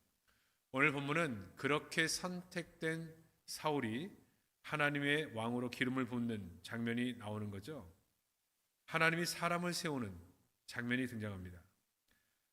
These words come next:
여러분, 성경에서 과연 사람을 세우는 그런 원칙 기준이 뭘까요? 오늘 본문 이십구 절,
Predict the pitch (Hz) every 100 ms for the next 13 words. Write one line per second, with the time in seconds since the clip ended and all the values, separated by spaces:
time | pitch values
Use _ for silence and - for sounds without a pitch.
0 | _ _ _ _ _ 139 160 151 113 -
1 | 165 175 175 165 185 170 - 135 147 123
2 | - - 160 170 180 170 180 165 139 101
3 | 87 87 _ _ _ _ _ - 131 147
4 | 110 120 143 - 165 - - 131 139 175
5 | 165 95 101 110 113 131 90 - _ _
6 | _ _ _ _ _ _ 139 147 147 156
7 | 135 135 135 131 127 127 117 101 90